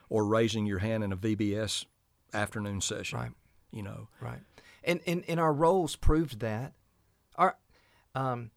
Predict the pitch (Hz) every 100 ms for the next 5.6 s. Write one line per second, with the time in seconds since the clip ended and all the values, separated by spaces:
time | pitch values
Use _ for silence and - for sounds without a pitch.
0 | - 143 151 165 156 - 180 - 147 131
1 | - 131 131 147 143 139 _ - _ _
2 | _ _ _ _ _ _ - 156 143 139
3 | 143 135 156 180 175 165 143 - - -
4 | _ - - 123 143 131 - - 131 123
5 | 123 107 104 98 98 -